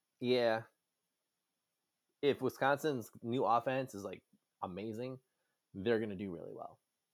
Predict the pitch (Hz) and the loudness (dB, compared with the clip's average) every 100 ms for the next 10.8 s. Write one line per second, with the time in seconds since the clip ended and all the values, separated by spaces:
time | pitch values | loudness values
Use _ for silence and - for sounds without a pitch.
0 | - 98 95 90 95 85 - 98 101 101 | -14 -10 -6 -6 -6 -10 -8 2 4 4
1 | 101 98 92 90 85 90 90 - - - | 0 -4 -6 -6 -8 -10 -10 -10 -10 -14
2 | - _ _ _ _ - 135 160 175 170 | -14 _ _ _ _ 6 8 8 8 4
3 | 151 - - 110 131 147 139 127 131 120 | 2 -2 4 8 8 8 0 0 0 0
4 | 117 117 110 104 - 95 98 - 101 95 | 0 2 2 2 -4 -4 -4 -2 -2 0
5 | 92 90 - - _ _ _ - 101 113 | -2 -2 -8 -20 _ _ _ -8 -2 -2
6 | - 117 - 110 104 110 107 98 107 - | -2 -10 -4 -4 -2 -6 -4 -4 -4 -2
7 | 90 - 107 95 101 95 92 82 71 78 | -2 -2 -4 -4 -2 -4 -4 -6 -8 -16
8 | _ _ _ _ _ _ _ _ _ - | _ _ _ _ _ _ _ _ _ -18
9 | - 107 104 104 104 _ _ - - - | -4 -2 -2 -6 -10 _ _ -20 -20 -10
10 | - 165 220 214 170 135 98 | 8 10 12 12 12 10 6